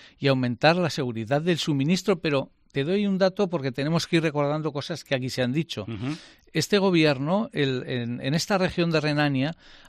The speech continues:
Speaker 1: hablan de destinar el uno coma ocho de su territorio. Aragón, por ejemplo, mm, con toda la capacidad de energía renovable que
Speaker 2: ¿Cuánto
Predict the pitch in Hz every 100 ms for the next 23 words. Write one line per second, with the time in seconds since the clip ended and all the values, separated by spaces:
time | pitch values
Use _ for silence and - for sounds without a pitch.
0 | - 160 185 196 160 151 143 - 135 165
1 | 175 - 143 185 190 185 165 151 175 175
2 | 196 170 - 143 135 120 113 - 202 139
3 | 101 - - - _ _ _ _ _ 131
4 | 135 135 202 190 180 - 180 175 160 185
5 | 226 _ _ _ _ _ - 135 120 139
6 | 131 113 - 160 190 180 170 151 151 -
7 | 147 - 135 127 156 139 _ - _ 143
8 | 131 123 - 165 147 135 139 135 131 135
9 | 135 120 - 123 120